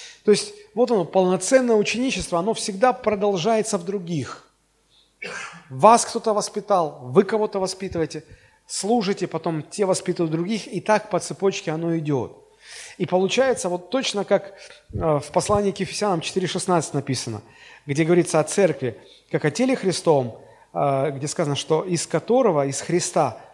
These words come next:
все тело, составляемое, совокупляемое посредством всяких взаимно скрепляющих связей, при действии в свою меру каждого члена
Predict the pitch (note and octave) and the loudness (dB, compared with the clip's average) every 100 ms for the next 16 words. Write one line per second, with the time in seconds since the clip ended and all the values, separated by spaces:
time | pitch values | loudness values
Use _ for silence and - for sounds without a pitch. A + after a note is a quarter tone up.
0 | _ - - F#3+ - A#3 C4 E3+ A#2 - | _ -4 4 4 2 2 4 4 0 -4
1 | D#3+ - D#3+ D3 G3 A#3 F3+ C3+ B2+ - | -6 -4 -2 2 4 4 2 -4 -6 -6
2 | D#3+ F3+ - G3 G#3+ F#3 D3+ C#3+ C#3+ G#3 | -4 -4 0 4 4 4 -2 -4 -2 0
3 | G#3 E3 C#3+ - G#3+ G#3+ D3+ C#3+ G#3 G3 | 0 -2 -6 -4 -4 -4 -4 -2 -2 -2
4 | - D3+ D3+ G3 D#3 C3 - - G3+ G#3+ | -8 -8 0 0 0 -4 -10 0 2 2
5 | B2+ - - - - _ - F3+ G3+ D#3 | -2 -8 -18 -20 -20 _ -4 0 0 2
6 | A#3+ C4+ - A#3 A3 - G3 G3+ G3 A#3+ | 2 2 -2 -6 -6 -4 2 2 6 6
7 | G#3 - G#3+ G#3 D#3+ D#3 - G3 C4 A3+ | 6 4 0 2 2 2 0 -4 -4 -4